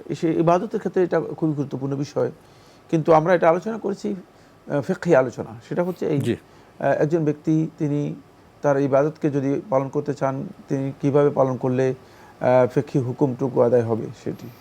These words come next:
Speaker 2: আমরা জানলাম বিষয়গুলো সম্পর্কে। প্রিয় দর্শক, আরও লিখেছেন, কেউ যদি পাঁচ ওয়াক্ত সালাতে শুধু ফরজ নামাজগুলো আদায় করে, তার সালাত কি হবে? এতে কোনো গুনাহ হবে কি?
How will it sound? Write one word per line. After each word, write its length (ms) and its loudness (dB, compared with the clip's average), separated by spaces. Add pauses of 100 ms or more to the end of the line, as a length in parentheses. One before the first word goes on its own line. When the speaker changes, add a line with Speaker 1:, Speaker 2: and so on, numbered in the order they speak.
(580)
Speaker 2:
আমরা 300 0
জানলাম 760 0 (480)
বিষয়গুলো 460 2
সম্পর্কে। 500 0
প্রিয় 240 0
দর্শক, 380 0 (1400)
আরও 180 6
লিখেছেন, 640 2
কেউ 140 8
যদি 200 4
পাঁচ 360 2
ওয়াক্ত 280 4
সালাতে 760 4 (380)
শুধু 420 2 (100)
ফরজ 260 6
নামাজগুলো 680 2
আদায় 280 2
করে, 340 0 (720)
তার 140 4
সালাত 360 0
কি 120 -2
হবে? 340 2 (720)
এতে 200 0
কোনো 280 0
গুনাহ 360 -2
হবে 180 0
কি? 220 -6